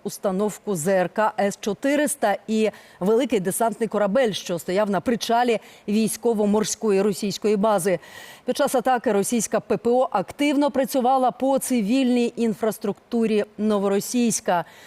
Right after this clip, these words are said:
На відео бачите численні влучання ракет комплексу «Панцер» по житлових будинках місцевого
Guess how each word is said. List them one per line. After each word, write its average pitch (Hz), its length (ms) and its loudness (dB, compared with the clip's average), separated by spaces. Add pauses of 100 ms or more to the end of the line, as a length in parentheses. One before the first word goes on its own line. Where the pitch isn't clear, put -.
(180)
На 208 160 0
відео 214 300 2
бачите 202 520 0
численні 240 540 0
влучання 214 520 0
ракет 202 360 -2
комплексу - 460 -6
«Панцер» 247 560 0
по 190 140 -2
житлових 196 580 0
будинках 208 600 -2 (260)
місцевого 170 680 -2